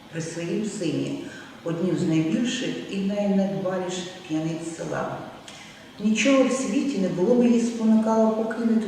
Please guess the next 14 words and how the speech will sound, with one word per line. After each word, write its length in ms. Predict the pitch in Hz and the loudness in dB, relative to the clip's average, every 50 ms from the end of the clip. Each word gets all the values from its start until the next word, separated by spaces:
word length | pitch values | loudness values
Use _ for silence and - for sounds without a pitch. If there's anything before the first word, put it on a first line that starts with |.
| - | -4
ту 60 | 220 208 196 | -4 0 0
місцевість. 680 | 196 190 - 190 - 160 151 139 135 135 147 - - - - - - - - - - - - - - - - - - 165 170 | 0 0 0 -2 -2 -2 0 0 0 -2 -4 -6 -8 -10 -12 -14 -16 -18 -20 -20 -20 -20 -20 -20 -20 -20 -20 -18 -14 -10 -4
Навіть 340 | 170 214 226 233 226 233 - | -2 0 2 2 2 2 0
просьби 540 | - - 220 240 247 247 226 - - - 180 | 2 2 4 6 8 8 8 6 4 2 0
її 260 | 170 160 - 202 208 | 0 0 0 2 2
одинокої 600 | 196 - 175 185 175 190 208 226 - - 190 175 - | 2 2 2 2 2 2 2 2 2 0 0 0 0
замужньої 600 | - 180 175 190 208 220 214 - 220 220 220 220 | 0 0 2 2 2 2 2 2 4 4 4 4
доньки 520 | - 220 220 214 208 - - - 139 - - - - - - - - - - - - - - - - - | 4 4 2 2 2 0 -2 -4 -4 -4 -4 -8 -8 -12 -14 -14 -16 -18 -18 -20 -20 -20 -20 -20 -20 -6
переселитися 800 | - 190 185 175 - 185 202 202 214 220 208 196 196 - - 196 | -4 -2 -2 0 -2 0 2 2 4 4 4 2 0 0 -2 -2
по 140 | 190 - 165 | -4 -4 -6
смерті 420 | - - 190 180 160 - - - - | -4 0 2 2 2 0 -4 -6 -6
чоловіка 500 | - - 180 170 165 165 165 - 165 156 | -6 -4 -4 -2 -2 -2 -2 0 0 0
до 140 | 147 156 151 | 0 0 0
неї, 480 | 151 156 190 214 233 - - - - | 0 0 0 0 0 0 -2 -2 -2